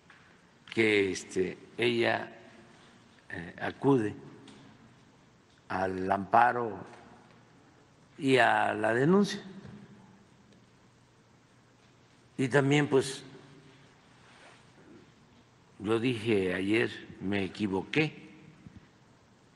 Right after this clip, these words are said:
de que estaba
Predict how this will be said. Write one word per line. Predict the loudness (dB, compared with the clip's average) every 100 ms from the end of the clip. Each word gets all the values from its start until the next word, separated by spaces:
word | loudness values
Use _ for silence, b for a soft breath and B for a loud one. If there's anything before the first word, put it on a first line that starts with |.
| _
de | -8 -8 -6
que | -4 0 0 0 -2 -8 -10
estaba | -6 -6 0 2 4 4 2 2 0 -4 -8